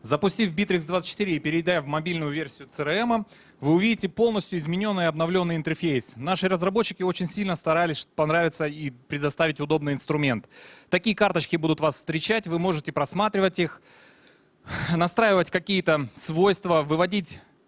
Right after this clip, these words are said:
нужные, необходимые поля, сортировать поля. Вот сейчас я отобрал только то, что связано с арендой.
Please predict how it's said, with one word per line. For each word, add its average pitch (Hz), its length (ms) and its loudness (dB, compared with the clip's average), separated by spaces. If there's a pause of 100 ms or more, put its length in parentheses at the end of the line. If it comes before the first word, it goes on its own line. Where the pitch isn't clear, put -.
нужные, 165 500 2
необходимые 160 560 0
поля, 170 460 4
сортировать 175 680 2
поля. 160 280 4
Вот 143 180 -2
сейчас 185 400 -2
я 180 80 2
отобрал 165 380 4
только - 360 0
то, 190 120 2
что 160 160 -2
связано 143 340 0
с - 100 -2
арендой. 160 460 2